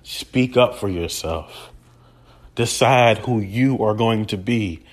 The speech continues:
That's what this book is. This book is, this is the new world that we're entering into. And everything that you said about America,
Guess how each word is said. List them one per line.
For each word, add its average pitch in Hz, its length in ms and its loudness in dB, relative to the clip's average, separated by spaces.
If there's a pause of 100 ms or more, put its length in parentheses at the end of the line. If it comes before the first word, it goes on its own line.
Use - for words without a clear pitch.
(420)
That's 85 280 -8
what - 100 -16
this 98 160 -4
book 82 300 -10
is. 76 440 -16 (1600)
This 117 320 0
book 107 360 0
is, 95 460 -2 (140)
this 110 260 -6
is 127 160 -4
the 110 140 -4
new 104 360 -2
world 104 640 -2 (460)
that 90 180 -10
we're 107 160 0
entering 101 440 -4
into. 117 500 -4 (560)
And 82 140 -12
everything 123 420 -4
that 127 120 -2
you 110 100 -6
said 104 260 -2
about 110 280 0
America, 117 600 -4